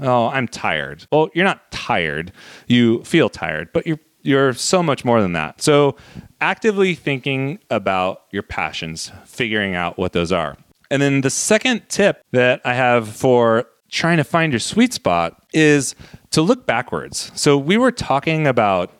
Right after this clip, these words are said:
all these new job offerings or, you know, job descriptions that were gonna come online. There's gonna be so much more opportunity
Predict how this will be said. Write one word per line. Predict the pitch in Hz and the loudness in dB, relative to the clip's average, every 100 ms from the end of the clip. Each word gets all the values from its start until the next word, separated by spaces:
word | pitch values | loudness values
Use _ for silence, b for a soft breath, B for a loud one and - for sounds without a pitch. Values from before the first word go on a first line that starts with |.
| _ b b b _ | _ b b b _
all | 151 160 | 4 4
these | 151 131 | 4 2
new | 131 120 | 2 2
job | 101 - 135 135 131 131 131 - b b _ - | 2 2 4 4 4 2 -2 -8 b b _ -2
offerings | 135 131 139 135 135 131 107 | -2 0 0 0 0 -2 0
or, | 98 98 | 2 2
you | 127 | 0
know, | 107 95 92 - _ | 2 2 0 -2 _
job | - 143 127 | -4 0 0
descriptions | 123 - - 139 | 0 -4 -2 -2
that | 117 | 0
were | 110 | 0
gonna | 113 107 | 0 -2
come | - 120 | -2 0
online. | 104 101 104 107 | 2 2 0 0
There's | 110 | 0
gonna | 123 113 | 0 2
be | 113 | 2
so | 139 | 2
much | 123 120 | 0 2
more | 117 120 | 0 2
opportunity | 110 110 - 196 170 107 98 107 | -2 -4 0 2 4 2 2 0